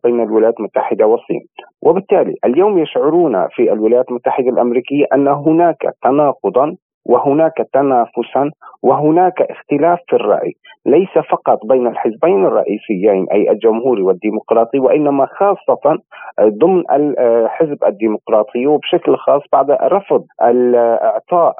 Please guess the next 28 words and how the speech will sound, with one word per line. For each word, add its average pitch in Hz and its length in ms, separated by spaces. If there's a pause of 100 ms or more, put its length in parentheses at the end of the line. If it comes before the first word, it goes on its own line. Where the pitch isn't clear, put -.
(160)
الأموال 123 680 (340)
لمساعدة 135 1120
التي 120 400
طلبها 151 300
طبعًا 98 420
الرئيس 117 400
بايدن 131 400 (340)
لمساعدة 127 1300
كل 156 140
من 113 340
إسرائيل 131 500
وأوكرانيا 127 640
وتايوان، 147 560
والمبلغ 110 500
كان 123 160
مية 131 180
وست 127 280
مليارات 123 480
دولار. 156 220 (460)
لذلك 202 420
نجد 165 380
اليوم 113 280
بأن 113 260
الولايات 110 500
المتحدة 131 420
الأمريكية 101 580
تجد 156 360
نفسها 120 480